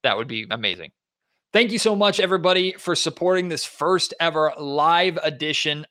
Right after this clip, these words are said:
of the Locked On Kings podcast. I'm definitely gonna do more of these in the future. If you wanna respond, if you're listening after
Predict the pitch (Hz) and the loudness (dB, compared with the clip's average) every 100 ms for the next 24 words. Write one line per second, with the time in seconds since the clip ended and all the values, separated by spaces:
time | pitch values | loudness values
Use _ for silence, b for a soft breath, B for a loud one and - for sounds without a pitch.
0 | - 165 180 175 160 151 151 151 147 147 | 0 2 2 0 -2 0 2 0 0 0
1 | 139 135 139 120 139 135 127 135 127 - | -2 -4 -10 -4 0 0 2 2 2 0
2 | 131 120 165 165 175 156 147 147 147 143 | -8 -2 0 0 -4 -6 -6 -6 -4 0
3 | 143 135 139 135 131 135 139 127 143 - | 0 -2 -6 -8 -8 -10 -10 -4 -4 0
4 | 139 135 131 143 175 160 - 156 151 139 | -2 -2 -2 0 0 -2 0 0 0 0
5 | 151 160 190 185 170 170 - 208 277 - | 0 2 0 0 -4 -4 0 2 2 -2
6 | - 104 | -6 -6